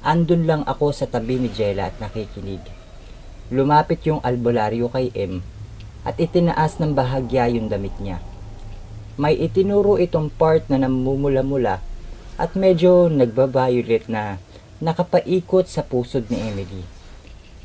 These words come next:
Pagkatapos ay iminuwestra ng albularyo yung daliri niya paikot sa bewang ni Emily. At dun namin napansin na parang may bakat ng tali na katulad kapag mahigpit yung garter ng shorts na suot.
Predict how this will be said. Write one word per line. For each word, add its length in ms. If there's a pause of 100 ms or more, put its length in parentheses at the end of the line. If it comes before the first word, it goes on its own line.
(140)
Pagkatapos 640
ay 240
iminuwestra 960
ng 160
albularyo 640
yung 240
daliri 480
niya 160
paikot 480 (480)
sa 220
bewang 480
ni 100
Emily. 540 (640)
At 240
dun 240
namin 320
napansin 560
na 80
parang 320
may 160
bakat 480
ng 240
tali 400 (640)
na 100
katulad 560
kapag 300
mahigpit 640
yung 160
garter 400
ng 160
shorts 480
na 80
suot. 400